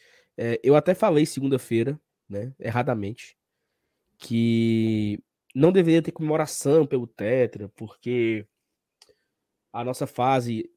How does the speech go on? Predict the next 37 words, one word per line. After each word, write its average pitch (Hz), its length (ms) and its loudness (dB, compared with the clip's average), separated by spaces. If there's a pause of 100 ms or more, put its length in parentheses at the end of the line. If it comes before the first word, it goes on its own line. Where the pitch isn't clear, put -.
tá 143 100 -4
bem 135 180 2
complicada 139 720 2
na 117 100 0
Série 127 300 2
A, 120 320 4
a 110 60 2
gente 113 240 -4
per-, 123 320 0
perdemos 127 540 2
os 117 220 -2
dois 131 200 2
jogos 123 260 -2
da 123 60 -2
Libertadores, 117 640 -2
perdemos 117 380 -2
os 110 80 -2
dois 127 120 -2
jogos 123 140 0
da 123 60 -2
Série 110 260 -2
A. 107 160 -4 (840)
Mas 202 380 0 (380)
aquele 208 340 2
Saulo 147 400 4
que 131 100 -8
tava 123 220 0
com 139 140 -2
raiva 117 280 0
na 113 100 -2
segunda-feira, 117 580 -2
ele 190 320 -2 (320)
se - 220 -6
torna 208 240 0
um 202 60 -2
pouco 190 260 0
mais 185 460 -2